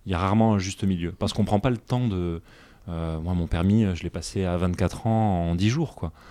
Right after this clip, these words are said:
Euh, j'ai appris à me raser, euh, tout seul, euh, devant ma glace. Euh, voilà, ça se voit aujourd'hui.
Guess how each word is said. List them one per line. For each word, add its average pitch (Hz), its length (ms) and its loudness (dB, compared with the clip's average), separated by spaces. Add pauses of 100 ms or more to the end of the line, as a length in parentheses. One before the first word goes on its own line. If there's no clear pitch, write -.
(400)
Euh, 85 880 0
j'ai 92 120 0
appris 87 220 0
à 90 40 2
me 85 80 0
raser, 87 360 0
euh, 87 200 4
tout - 160 -12
seul, 95 280 2
euh, 87 200 2
devant 87 240 -2
ma 85 120 0
glace. 110 520 2 (440)
Euh, - 20 -6 (500)
voilà, 95 200 -4
ça 87 160 -2
se 87 40 -6
voit 85 120 -2
aujourd'hui. 90 360 -2